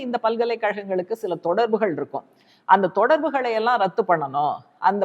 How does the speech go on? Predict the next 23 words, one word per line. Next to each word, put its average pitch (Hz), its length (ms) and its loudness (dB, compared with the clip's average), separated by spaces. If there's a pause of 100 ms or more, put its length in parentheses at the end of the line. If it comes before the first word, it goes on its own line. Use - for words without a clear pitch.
புரிந்துணர்வு 269 600 0
ஒப்பந்தங்களை 214 600 -2
எல்லாம் 202 240 0
ரத்து 180 260 -2
பண்ணணும் 156 420 -2 (100)
அப்படின்னு 233 280 -4 (100)
பல 208 240 4
நாடுகள்ல 214 540 2
இன்றைக்கு 185 380 0 (580)
மாணவர்கள் 214 580 4 (360)
கேட்க 202 200 0 (140)
ஆரம்பித்திருக்கிறார்கள். 147 920 0 (400)
அதனால 233 260 2 (220)
ஒட்டுமொத்தமாக 269 960 -2
கொள்கை 262 340 0 (120)
அளவுல 240 280 0 (120)
இது 202 80 0 (120)
சரியல்ல 208 460 2 (400)
என்று 202 160 2 (120)
சொல்வதோடு, 175 640 0 (580)
உள்ளூர் 302 460 0
அளவுல 196 340 2 (680)
இப்படி, 240 380 0